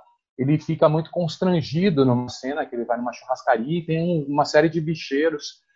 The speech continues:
é, nessa churrascaria fazendo campanha pra ele, falando, "Olha, o nosso candidato agora é o Darcy Ribeiro."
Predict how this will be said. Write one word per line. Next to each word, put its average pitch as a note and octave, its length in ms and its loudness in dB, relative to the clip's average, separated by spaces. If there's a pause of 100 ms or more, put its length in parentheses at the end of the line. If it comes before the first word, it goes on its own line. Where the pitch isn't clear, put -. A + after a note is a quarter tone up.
(220)
é, B2 640 8
nessa C3 240 2
churrascaria C#3 640 6
fazendo D#3 400 6
campanha D#3+ 680 6
pra A2+ 240 6
ele, C3+ 360 4
falando, C3 240 2
"Olha, C3+ 200 6
o A#2+ 200 -10
nosso C3+ 360 4
candidato D3 520 4
agora B2 300 6
é - 20 2
o - 20 2
Darcy C#3+ 300 2
Ribeiro." A#2 400 2